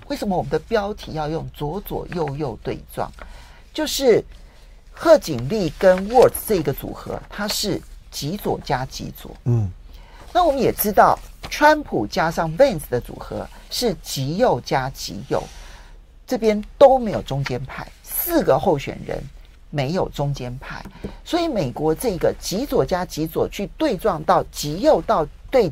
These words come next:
Speaker 1: 极右的这样的两组组合，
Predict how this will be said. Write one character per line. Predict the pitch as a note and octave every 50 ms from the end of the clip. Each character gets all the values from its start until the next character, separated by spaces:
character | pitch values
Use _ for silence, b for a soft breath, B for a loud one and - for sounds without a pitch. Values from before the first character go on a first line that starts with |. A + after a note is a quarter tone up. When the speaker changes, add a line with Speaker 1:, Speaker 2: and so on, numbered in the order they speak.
| -
Speaker 1:
极 | - - - - C3 C3 D3 F3+
右 | C4 D4 A#3 D#3+
的 | C#3 - A#2+ - -
这 | - - D4
样 | B3 G3+ D#3+
的 | C#3 A2+ - - - -
两 | - D#3 D#3 - F#3 G3+
组 | G#3 - F#3+ F3 G3
组 | - - D3 G#2
合， | - - - - G2 A2 A#2